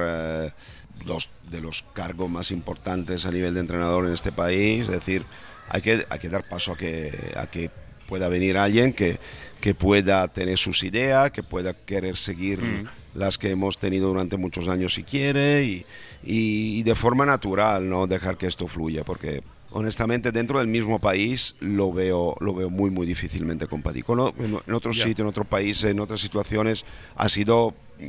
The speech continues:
Speaker 1: muy fácil. Mm, aquí normalmente <laughs> somos, somos latinos y, y yo
Speaker 2: Ya.
Speaker 1: creo que, que es la mejor decisión.
Speaker 2: ¿Pero fue tuya?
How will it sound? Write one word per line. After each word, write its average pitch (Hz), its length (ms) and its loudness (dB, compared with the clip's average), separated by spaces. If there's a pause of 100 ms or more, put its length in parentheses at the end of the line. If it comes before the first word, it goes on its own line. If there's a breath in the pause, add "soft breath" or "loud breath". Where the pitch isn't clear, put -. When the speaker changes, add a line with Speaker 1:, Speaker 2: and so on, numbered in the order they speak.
(140)
Speaker 1:
muy 98 460 -4
fácil. 92 440 -6 (600 loud breath)
Mm, 98 500 -6
aquí 101 440 -2
normalmente 92 1160 0 (180)
<laughs> 98 180 -8
somos, 113 440 -4 (360 loud breath)
somos 131 280 2
latinos 139 720 2
y, 104 40 -2 (540)
y 110 80 -2
yo 107 100 0
Speaker 2:
Ya. 104 60 -2
Speaker 1:
creo 104 120 -4
que, 95 300 -6 (320)
que 107 140 -2
es 104 60 -2
la 101 100 -2
mejor 92 260 -4
decisión. 90 420 -8 (140)
Speaker 2:
¿Pero 113 180 -4
fue 131 140 4
tuya? 143 300 -2